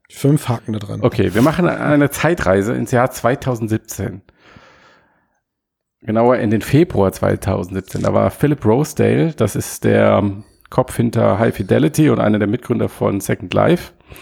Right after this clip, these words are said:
Speaker 2: Äh, High Fidelity, das war diese Social Fire App, die mittlerweile eingestellt wurde, äh, Anfang dieses Jahres, wegen Erfolgslosig-, Erfolglosigkeit. Aber damals, zweitausendsiebzehn, war Rosedale noch Feuer und Flamme für V R. Und er hat,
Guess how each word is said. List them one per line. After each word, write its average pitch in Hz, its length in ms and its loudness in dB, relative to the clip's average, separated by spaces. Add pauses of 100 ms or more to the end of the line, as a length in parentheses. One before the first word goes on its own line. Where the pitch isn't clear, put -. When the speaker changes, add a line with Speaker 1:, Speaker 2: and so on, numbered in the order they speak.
(460)
Speaker 2:
Äh, 104 160 2
High 107 160 2
Fidelity, 101 420 0
das 95 140 0
war 104 80 0
diese 98 120 0
Social 101 300 -2
Fire - 260 -2
App, 110 160 -2
die 104 80 0
mittlerweile 127 800 2
eingestellt 147 520 0
wurde, 170 340 2 (1400)
äh, 117 80 0
Anfang 113 500 0
dieses 110 300 -6
Jahres, 131 500 -2 (140)
wegen 104 240 2
Erfolgslosig-, 98 840 -4
Erfolglosigkeit. 101 800 -2
Aber 101 140 -2
damals, 110 300 0 (320)
zweitausendsiebzehn, 110 760 0
war 107 220 2
Rosedale 104 480 0
noch 104 120 -6
Feuer 147 440 0
und 117 140 -2
Flamme 120 400 0
für 92 240 -6
V - 240 -4
R. 117 440 0 (460)
Und 120 180 2
er 110 80 2
hat, 131 200 -2